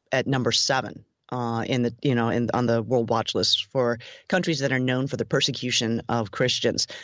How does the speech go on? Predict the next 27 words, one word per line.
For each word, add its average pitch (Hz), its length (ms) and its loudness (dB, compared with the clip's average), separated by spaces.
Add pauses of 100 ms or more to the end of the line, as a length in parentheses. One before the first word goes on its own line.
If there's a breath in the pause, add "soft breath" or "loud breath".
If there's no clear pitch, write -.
(180 loud breath)
Um, 147 260 2
the 170 200 2
apostasy 180 560 -2
laws 120 480 0 (1080)
are 139 160 2
not 147 380 2
limited 139 580 -2
to 196 220 0
places 135 440 0
like 127 240 2
Sudan. 123 360 0
There 135 160 2
are 131 240 0
twelve 147 280 -2
countries 135 640 0 (160)
in 139 120 0
the 127 80 2
world 123 400 2
where 127 160 2
you 131 160 0
have 123 260 0
a 123 60 0
death 123 280 0
penalty 120 400 0
associated 120 760 2
with 120 300 0
apostasy. 113 720 0